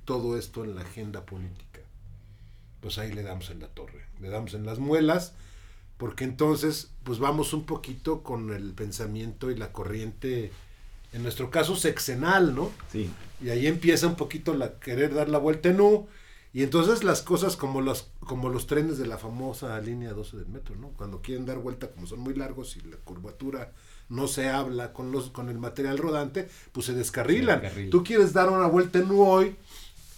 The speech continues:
Speaker 1: pero no tienes el marco constitucional que te lo permita. No tienes los acuerdos en materia comercial que te lo permitan.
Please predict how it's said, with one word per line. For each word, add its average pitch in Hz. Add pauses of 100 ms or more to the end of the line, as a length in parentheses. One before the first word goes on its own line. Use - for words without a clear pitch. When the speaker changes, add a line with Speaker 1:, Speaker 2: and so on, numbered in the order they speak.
(120)
Speaker 1:
pero 120
no 139
tienes 220
el 147
marco 156
constitucional 120
que 110
te 107
lo 95
permita. 101 (380)
No 170
tienes 196
los 151
acuerdos 156
en 131
materia 135
comercial 110
que -
te 107
lo 98
permitan. 117